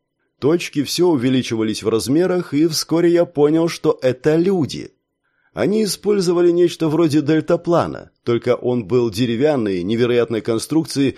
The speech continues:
и дико цветастый, как, впрочем, и всё вокруг. Летуны, приземлившись среди толпы, как ни в чём не бывало, сложили свои махины, приставив их к бортикам,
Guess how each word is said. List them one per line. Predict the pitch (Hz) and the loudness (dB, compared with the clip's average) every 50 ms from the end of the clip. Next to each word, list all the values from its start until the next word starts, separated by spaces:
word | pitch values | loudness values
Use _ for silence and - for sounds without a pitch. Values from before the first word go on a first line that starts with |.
| - - - | -10 -18 -10
и | - 127 143 | -8 -8 -6
дико | 139 190 202 - 202 190 | -6 -6 -4 0 0 0
цветастый, | 190 - 175 190 190 - - 123 113 - - - - 113 98 | 0 -2 -8 -6 -4 0 0 0 0 0 -2 -4 -2 -2 -4
как, | - _ - - 131 131 - | -4 _ -4 -2 -2 -2 -2
впрочем, | - - 131 135 120 - 123 - | -4 -2 0 0 0 -2 -4 -6
и | - - 135 | -4 -4 -6
всё | 131 - - 123 113 | -4 -4 -2 -2 0
вокруг. | 104 120 127 127 - 78 - - - _ _ _ _ _ _ _ _ _ _ _ | 0 0 0 0 -2 -8 -8 -10 -14 _ _ _ _ _ _ _ _ _ _ _
Летуны, | - 123 131 131 123 82 - 101 95 98 123 151 175 170 | 0 2 2 2 0 0 -2 -2 0 0 2 2 2 2
приземлившись | - 131 123 101 127 143 160 208 220 185 - - 135 120 | 0 -2 -2 0 0 0 0 0 -2 -4 -4 -4 -4 -4
среди | - - 131 131 104 120 | -4 -4 -4 -4 -4 -4
толпы, | 123 - 123 113 107 101 - - 147 165 180 | -4 0 0 0 0 0 -2 0 0 0 0
как | - - 113 104 - | 0 -2 -2 -2 0
ни | 113 131 | 0 -2
в | 117 - | -2 0
чём | - 170 160 151 | -2 -2 0 0
не | 117 113 | -2 -2
бывало, | 107 120 107 113 113 110 110 | -2 0 2 2 4 4 2
сложили | 107 - 113 131 143 147 151 117 107 | 2 0 -2 -2 0 0 0 0 0
свои | 98 - - 107 104 104 | -2 -2 -2 -2 0 0
махины, | 107 113 123 - 190 190 185 175 160 156 | 0 -2 -4 -4 -4 -2 0 0 0 0
приставив | - - 147 139 - - 147 139 143 143 - | -2 -2 -2 -2 0 0 0 0 0 -2 -4
их | - 127 139 123 92 | -4 -4 -4 -4 -4
к | 92 | -4
бортикам, | 107 127 135 131 - 120 - 123 123 117 101 | -2 -2 -2 -2 -2 -6 -2 -2 -2 -2 -2